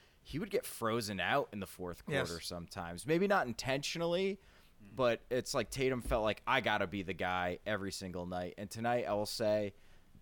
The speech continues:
Speaker 1: eighteen shots is, is still a good amount, but compared to what he usually takes or what he's done in the past when, with games like this, um, I liked what I saw other than the fact he missed
Speaker 2: Dude,
Speaker 1: everything.
Speaker 2: like, even, even there was a three
Speaker 3: Yeah.
Speaker 2: late that was, like, semi-transition,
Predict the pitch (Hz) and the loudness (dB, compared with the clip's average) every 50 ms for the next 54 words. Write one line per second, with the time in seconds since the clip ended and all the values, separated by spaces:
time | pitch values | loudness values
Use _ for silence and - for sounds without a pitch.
0 | - - 135 127 - 147 127 113 - - 127 123 123 123 - 120 104 87 - - | -6 -4 -4 -4 -2 -4 -4 -2 0 0 2 2 2 0 0 -4 -6 -8 -10 -12
1 | - - - - _ - - 143 - - - - 208 190 123 107 98 - - 117 | -16 -20 -20 -20 _ -8 -6 -4 -2 -2 -2 2 2 4 4 4 2 2 0 0
2 | 104 98 90 95 101 101 95 90 87 85 - - - 107 104 101 - - - - | 2 2 0 0 0 2 2 0 0 -2 -6 -6 -2 0 0 0 -2 -6 -12 -16
3 | 107 - 139 151 135 113 113 107 107 101 98 98 98 101 95 92 104 98 95 90 | -10 -4 -2 -2 0 0 0 0 0 0 0 -2 -2 -2 -4 -4 -4 -4 -4 -4
4 | - - 101 95 95 95 90 - - - 92 85 98 92 87 98 92 - - 98 | -4 -4 -2 0 0 0 -2 -4 -6 -6 -6 -6 -6 -6 -6 -8 -10 -6 -6 -4
5 | 95 92 90 87 82 - - - 92 90 92 92 90 - - - 85 85 - - | -4 -4 -6 -8 -8 -6 -6 -6 -4 -4 -4 -6 -6 -8 -12 -12 -12 -12 -14 -16
6 | - - - 98 92 - - 95 92 90 87 - 87 82 85 82 - - 87 85 | -18 -12 -10 -10 -10 -8 -8 -8 -6 -6 -8 -8 -8 -8 -8 -8 -8 -8 -8 -8
7 | 85 82 - - - - - - - - 87 87 85 82 76 71 - - _ _ | -6 -6 -8 -8 -8 -10 -12 -14 -12 -10 -8 -6 -6 -8 -10 -12 -18 -20 _ _
8 | - _ _ - - - - - _ _ _ - - - 113 113 113 113 123 131 | -20 _ _ -20 -20 -20 -20 -20 _ _ _ -16 -4 -2 0 0 2 2 2 2
9 | - - 135 139 131 120 113 - - - 127 113 113 110 107 104 - - 110 107 | 0 -2 -2 2 4 4 4 4 2 4 4 6 6 6 6 4 4 2 0 0
10 | 104 104 101 90 87 90 - - 101 90 90 - - 107 107 123 123 - - 156 | 0 0 -2 -2 -6 -8 -6 -4 -2 -2 -2 -4 -2 -2 0 0 2 2 4 6
11 | 156 165 165 165 160 151 131 - - 151 135 - 196 196 190 220 247 233 269 240 | 6 8 8 8 8 6 4 2 2 4 6 6 6 6 6 4 4 4 4 2
12 | 214 208 175 208 220 247 220 208 208 196 180 175 156 - - 160 185 220 220 160 | 2 2 2 2 4 4 6 6 6 6 4 4 0 0 0 2 4 4 4 4
13 | 147 151 156 156 151 - - 139 139 135 127 139 123 - 190 - - 160 135 143 | 4 4 4 4 2 -2 -4 -4 -4 -2 -2 -2 -2 -2 -2 -2 -2 -2 0 0
14 | 143 131 - 156 147 135 123 113 143 135 - - 160 151 151 | -2 -2 0 0 0 0 0 0 0 0 0 0 0 0 0